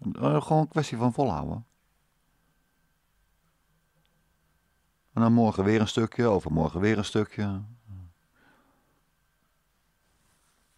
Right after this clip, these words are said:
Eh, dat geeft waarde aan je leven. Ja, j-, jij hebt van God een, een kenapparaat gekregen.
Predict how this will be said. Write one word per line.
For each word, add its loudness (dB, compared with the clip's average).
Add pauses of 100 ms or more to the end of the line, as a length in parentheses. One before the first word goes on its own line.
(920)
Eh, 0
dat 0
geeft 2
waarde 4
aan 6
je 4
leven. -2 (1200)
Ja, 2
j-, 6
jij 4
hebt 2
van 2
God -2
een, 4
een 2
kenapparaat 2
gekregen. -2